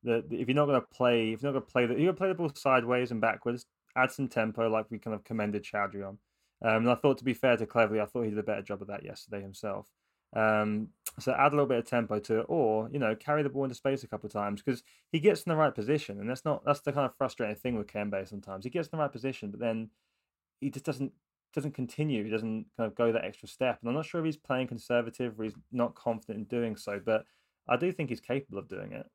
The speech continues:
Um, and he played, he played in a more advanced position prior to joining us, so you'd, you'd expect him to be able to,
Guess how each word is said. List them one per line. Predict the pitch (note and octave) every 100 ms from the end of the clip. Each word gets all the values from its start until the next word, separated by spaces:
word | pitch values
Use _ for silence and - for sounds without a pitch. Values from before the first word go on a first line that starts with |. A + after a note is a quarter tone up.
| -
Um, | A2+ A2+ A2 A2+ A2 A#2+
and | B2+
he |
played, | B2 E3+ D#3+ D#3 D3 C3+
he |
played | - D3+
in | C#3
a |
more | A#2+ A2
advanced | G#2 A#2+ A#2+ -
position | G#2 B2 - G#2 G2+ _ _ _ _ -
prior | A2+
to | G#2+
joining | G2+ A#2+ A2+ G#2
us, | G2+ -
so | A#2+
you'd, | A#2 A#2+ C3 C3 -
you'd | C3
expect | - - C#3 B2
him | G#2+
to |
be | A2+
able | A2+ G#2+
to, | - A2 G#2+